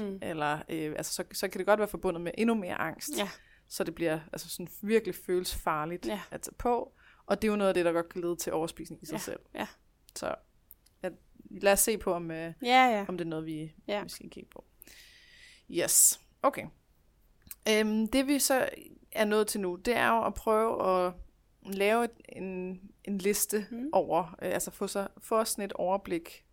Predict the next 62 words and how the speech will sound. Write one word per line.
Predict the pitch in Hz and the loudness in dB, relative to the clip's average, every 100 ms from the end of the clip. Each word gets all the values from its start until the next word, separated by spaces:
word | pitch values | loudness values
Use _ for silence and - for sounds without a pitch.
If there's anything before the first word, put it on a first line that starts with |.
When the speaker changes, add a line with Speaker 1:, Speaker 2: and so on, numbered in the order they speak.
| - | -4
Speaker 2:
over, | - 180 | -2 0
hvad | 190 | -2
er | - 185 | 0 0
det | 196 | 0
for | 196 196 | -6 -8
nogle | 175 175 | -8 -8
steder, | - 175 175 180 | -4 0 2 0
hvor | 175 156 - | 0 -4 -4
at, | - 156 - - - - - _ - | -4 -6 -8 -18 -20 -20 -20 _ 0
øh, | 185 143 - | 2 2 -2
du | |
lige | 185 202 | -4 -2
nu | 196 | -2
synes, | 185 202 190 - | -2 -4 -6 -4
at | - - - - - - - | -6 -4 -8 -10 -20 -20 -10
der | - - - | -10 -10 -12
ændres | 160 202 247 262 | -6 0 2 2
ting, | - 262 233 226 | 0 -2 -4 -4
Speaker 1:
Mm. | 254 | -4
Speaker 2:
øh, | 247 190 175 | 0 0 0
efter | 170 190 - 208 | -2 -4 -6 -8
du | 202 185 185 202 | -4 -6 -6 -6
her | 202 | -4
Speaker 1:
Mm. | - | -2
Speaker 2:
stoppede | 233 180 196 | 0 0 -2
for | 208 202 | -4 -6
cirka | - 190 | -6 -6
en | 190 | -6
måned | 185 180 | -6 -6
siden. | 202 - 208 214 220 226 - - - _ - | -8 -8 -6 -6 -6 -8 -14 -20 -20 _ -4
Øhm, | 202 190 180 190 | 2 2 2 6
hvor | 208 | 6
føler | 202 226 190 | 6 2 2
du, | 180 170 | 2 0
at | - - | -4 -6
du, | 160 - - | -10 -10 -10
øh, | - - - | -12 -12 -12
mister | 180 214 - 247 | -4 -2 0 -4
kontrollen? | 240 214 - 202 196 | -4 -6 -2 -2 0
Hvor | 190 | -2
Speaker 1:
Mm. | 240 | 0
Speaker 2:
føler | 196 175 | 0 0
du, | - | -2
at | - | -2
du | - 165 - _ _ _ | -4 -8 -10 _ _ _
ikke | 208 202 - | -4 -2 -2
får | - | -4
gjort | 175 185 156 | -2 -2 -2
det, | 185 | -2
du | 170 165 | -4 -2
gerne | 196 214 226 220 | 0 0 0 -4
ville? | 202 196 202 196 196 | -4 -2 2 2 2
Speaker 1:
Mm. | 220 | 0
Speaker 2:
Og | 175 | -4
så | - | -6
videre. | - - 156 | -6 -4 -4
Så | - | 0
alle | 220 226 | 0 0
de | 233 | -4
steder, | - 214 | 0 2
hvor | 208 196 | 2 2
du | 190 | 0